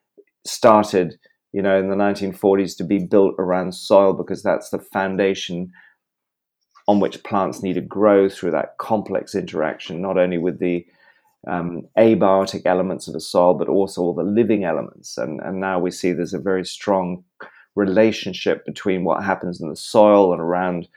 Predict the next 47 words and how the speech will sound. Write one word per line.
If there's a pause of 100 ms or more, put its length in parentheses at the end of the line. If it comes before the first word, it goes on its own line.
(220)
the
rhizosphere,
around
the
root
hairs
of
a (140)
plant
and, (460)
um, (120)
and
the
human
gut
microbiome.
You
know,
these
are
all
sort
of
models (340)
that
share
so
much
in
common.
So (340)
we,
we, (120)
we
need
to
move
to
a
system
where
we
understand
how
the
system
works